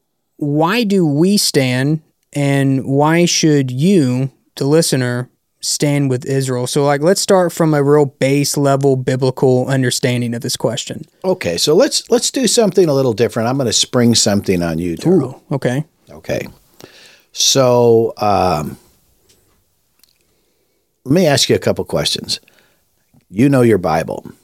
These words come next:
Speaker 2: So, okay. God created man. Okay, Adam and Eve. Adam and Eve, what happened? They fell, right?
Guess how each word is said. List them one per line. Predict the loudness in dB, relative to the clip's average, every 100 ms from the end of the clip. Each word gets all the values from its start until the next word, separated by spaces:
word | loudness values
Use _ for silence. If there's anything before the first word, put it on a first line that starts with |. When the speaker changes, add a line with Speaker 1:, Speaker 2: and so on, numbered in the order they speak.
| _
Speaker 2:
So, | -2 0 2 -2 -6 -14 _ _
okay. | -2 -2 -2 -6 _ _ _ _ _ _ _ _ _ _ _ _ _ _ _ _ _ _ _ _ _ _ -2
God | 0 0 0
created | 0 2 2 0
man. | -6 -8 -10 -16 _ _ _ _ _ _ _ _ -12
Okay, | -8 -2 -2 0
Adam | 0 2 2
and | 2
Eve. | 2 0 -4 -8 -14 -20 _ _ _ _ _ _ -8
Adam | -2 0 2 2
and | 2
Eve, | 2 2 -2 -10 -6
what | -2 0
happened? | 0 -4 -10 -12 _ -4
They | -2
fell, | 0 0 -2 -2 -8
right? | -8 -10